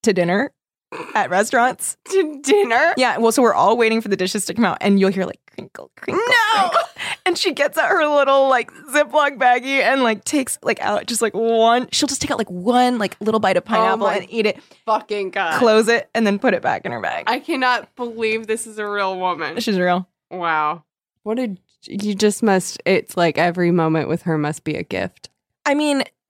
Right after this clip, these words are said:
Speaker 1: <sighs> most of the time, 'cause you
Speaker 2: Kelly,
Speaker 1: can't
Speaker 2: please
Speaker 1: laugh.
Speaker 2: appreciate what you
Speaker 1: I
Speaker 2: have.
Speaker 1: do appreciate
Speaker 2: Don't
Speaker 1: it.
Speaker 2: look
Speaker 1: It
Speaker 2: a
Speaker 1: is
Speaker 2: gift
Speaker 1: hilarious.
Speaker 2: horse in the mouth on this
Speaker 1: Yeah.
Speaker 2: one. You have to understand that this, this is God saying he loves you. <laughs>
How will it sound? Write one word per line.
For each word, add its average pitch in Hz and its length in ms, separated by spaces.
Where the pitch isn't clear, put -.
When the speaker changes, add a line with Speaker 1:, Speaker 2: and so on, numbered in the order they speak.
Speaker 1:
<sighs> - 360
most 277 340
of - 60
the 359 80
time, 247 520
'cause 277 120
you 233 60
Speaker 2:
Kelly, 226 120
Speaker 1:
can't 254 320
Speaker 2:
please 262 80
Speaker 1:
laugh. 190 320
Speaker 2:
appreciate 196 880
what - 160
you 262 120
Speaker 1:
I 277 240
Speaker 2:
have. - 120
Speaker 1:
do 320 300
appreciate 214 360
Speaker 2:
Don't 247 260
Speaker 1:
it. - 80
Speaker 2:
look 220 200
Speaker 1:
It 247 60
Speaker 2:
a - 40
Speaker 1:
is 196 100
Speaker 2:
gift 185 180
Speaker 1:
hilarious. 175 200
Speaker 2:
horse 175 440
in 170 140
the 147 60
mouth 131 360
on 165 160
this 156 220
Speaker 1:
Yeah. 151 200
Speaker 2:
one. 165 220
You 220 160
have 208 280
to 214 80
understand 185 640
that - 160
this, - 340
this - 460
is 202 240
God 156 360
saying 147 320
he 165 160
loves - 340
you. 65 140
<laughs> 262 60